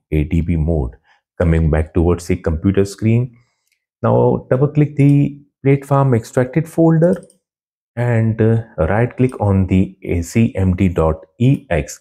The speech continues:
E, then left click on run as administrator. Click yes on next window. The command window will be open. Now here we have to flash the rom file. For that, type the command.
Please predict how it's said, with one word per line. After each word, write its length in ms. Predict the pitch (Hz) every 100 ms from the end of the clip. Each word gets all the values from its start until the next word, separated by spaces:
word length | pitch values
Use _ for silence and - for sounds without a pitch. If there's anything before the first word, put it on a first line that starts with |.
| _
E, 320 | 90 107 135 _ _ _
then 200 | 117 98
left 380 | 110 135 - _
click 200 | 131 135 -
on 240 | 101 90 82
run 260 | 95 120 -
as 260 | 90 92 -
administrator. 1000 | 82 73 73 71 - - 73 - 123 156 - _ _ _ _ _
Click 220 | 131 135 -
yes 320 | 82 131 - _
on 340 | 101 92 92 95
next 340 | 123 - -
window. 440 | 82 76 69 73
The 120 | 73 76
command 520 | 80 76 69 69 67
window 280 | 82 113 135
will 220 | 131 127
be 220 | 127 123 -
open. 580 | 104 - 67 69 64 69 _ _ _ _ -
Now 80 | 95
here 280 | 82 120 123
we 160 | 117
have 340 | 92 107 107 _
to 160 | 98
flash 360 | 95 95 92 -
the 240 | 90 85 80
rom 260 | 78 78
file. 440 | 76 - 73 69 67
For 280 | - 80 73
that, 360 | 82 82 - _ _ _ _
type 200 | 95 -
the 80 | 78
command. 580 | - 65 69 71 127